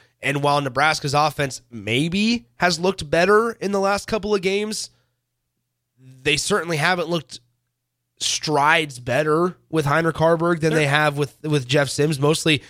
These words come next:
Speaker 1: it's just been holding on to the football. But, like,
Speaker 2: Mm-hmm.
Speaker 1: they can't, they still can't run with their running backs. They still don't have a wide receiver that can, that can take the top off of a defense.
Speaker 2: Mm-hmm.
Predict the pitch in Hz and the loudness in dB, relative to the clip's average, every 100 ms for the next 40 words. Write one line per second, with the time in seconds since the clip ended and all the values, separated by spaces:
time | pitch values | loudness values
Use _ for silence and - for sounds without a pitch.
0 | _ - 135 156 123 139 139 127 - 107 | _ -6 -2 -2 0 2 2 0 -6 -2
1 | 127 123 123 127 120 110 - 170 131 76 | 0 2 0 0 -2 -6 -4 -6 -4 -6
2 | 110 139 143 113 110 92 _ 156 147 - | 0 2 2 0 -8 -16 _ 2 2 2
3 | 160 156 - 123 - 151 180 165 170 139 | 0 0 -2 -2 2 0 2 0 0 0
4 | 147 160 160 196 160 127 113 98 127 - | 0 0 0 0 2 0 -2 -2 -2 -2
5 | - - _ 120 - 147 156 180 151 165 | -6 -8 _ 0 0 0 2 2 2 0
6 | 151 139 147 147 131 - 165 147 147 151 | 0 0 0 0 -2 -2 0 2 0 -2
7 | - 147 143 143 139 127 117 113 127 - | -4 0 0 0 -2 -2 -6 -2 -2 0
8 | 123 - 135 - 107 127 127 127 120 123 | -4 -2 -4 -4 -2 0 2 0 0 -2
9 | 117 107 113 101 104 120 107 98 | -6 -4 -4 -2 -2 -2 -4 -8